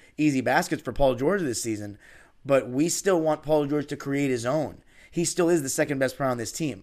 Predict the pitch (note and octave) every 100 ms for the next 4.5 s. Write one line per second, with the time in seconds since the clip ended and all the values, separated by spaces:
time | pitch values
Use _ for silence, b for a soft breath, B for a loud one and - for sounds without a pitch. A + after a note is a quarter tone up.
0 | - F3+ G3+ F#3+ - F#3+ F#3+ D#3+ C3 D#3
1 | - B2 A#2+ A#2+ C#3 C3 A#2 A2 C#3 C3+
2 | B2+ A2+ B2 - A#2+ C#3 B2 A2 G#2+ D#3
3 | C3 - B B F3 F3 F#3 - D#3+ D#3+
4 | D#3 D3+ C#3+ D3+